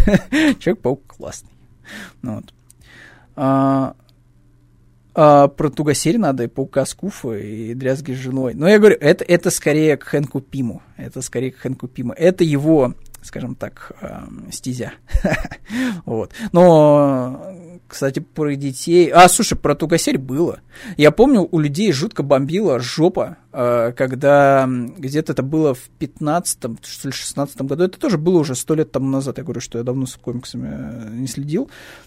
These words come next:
У людей реально бомбила жопа от того, что у Женщины-паук, э, появился ребенок. Она на тот момент еще его вынашивала.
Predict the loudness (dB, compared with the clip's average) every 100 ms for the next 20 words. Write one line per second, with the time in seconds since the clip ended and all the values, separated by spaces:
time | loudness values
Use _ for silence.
0 | _ -2 0 6 6 6 4 2 -2 -4
1 | -2 0 0 -2 0 0 2 0 0 -2
2 | 0 -2 -2 -2 -2 -8 -12 -8 -6 -4
3 | -4 -4 -4 -8 -10 -12 -14 -14 -16 -14
4 | -6 0 0 0 -2 -4 _ 0 4 4
5 | 0 -2 0 2 0 -2 -4 -8 -10 0
6 | 2 4 2 2 -2 0 -2 -2 -8 _
7 | -2 2 2 -2 -2 0 0 -4 -2 0
8 | 0 0 0 0 -2 -8 -10